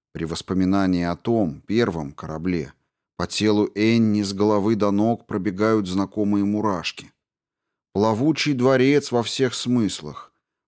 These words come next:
парадная лестница — Прекрасно обставленные столовые, шикарные каюты. Энни, конечно, ярче всего помнит пассажиров первого класса в двенадцати каютах,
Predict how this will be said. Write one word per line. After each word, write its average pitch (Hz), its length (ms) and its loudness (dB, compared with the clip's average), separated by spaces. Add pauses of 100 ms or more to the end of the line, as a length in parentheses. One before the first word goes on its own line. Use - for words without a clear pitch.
парадная 110 500 2
лестница — 104 800 0 (400)
Прекрасно 135 560 0
обставленные 127 680 2
столовые, 113 840 2 (120)
шикарные 95 640 -2
каюты. 90 640 -4 (420)
Энни, 113 400 4
конечно, 107 540 0
ярче 107 460 0
всего 117 380 -2
помнит 120 440 0
пассажиров 110 680 -2
первого 107 440 0
класса 120 480 -2
в 98 60 -4
двенадцати 92 600 -2
каютах, 113 640 -4